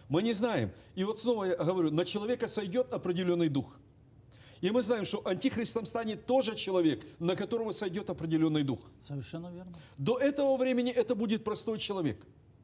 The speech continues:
Speaker 1: Возможно, мудрый политик, мудрый философ, мудрый, как говорится, бизнесмен.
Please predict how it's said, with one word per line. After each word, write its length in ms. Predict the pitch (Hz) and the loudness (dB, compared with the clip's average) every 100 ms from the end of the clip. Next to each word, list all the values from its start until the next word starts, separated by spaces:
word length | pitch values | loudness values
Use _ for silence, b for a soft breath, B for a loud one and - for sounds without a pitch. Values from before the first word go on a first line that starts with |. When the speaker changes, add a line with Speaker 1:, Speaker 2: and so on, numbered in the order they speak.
| B B B | B B B
Speaker 1:
Возможно, 600 | 143 190 277 220 247 214 | 2 2 2 2 0 0
мудрый 580 | 147 117 165 269 220 233 | -4 -2 2 2 2 0
политик, 580 | - 196 233 240 151 - | 0 0 2 2 -2 -2
мудрый 360 | 170 254 240 226 | 0 2 2 0
философ, 580 | - 208 226 - 127 - B B | -2 -2 -2 -2 -4 -6 B B
мудрый, 360 | 165 277 247 247 | 2 2 2 2
как 160 | 220 | 0
говорится, 380 | 220 240 233 226 | 2 0 0 0
бизнесмен. 560 | 202 196 214 208 131 | 0 -2 -2 0 -2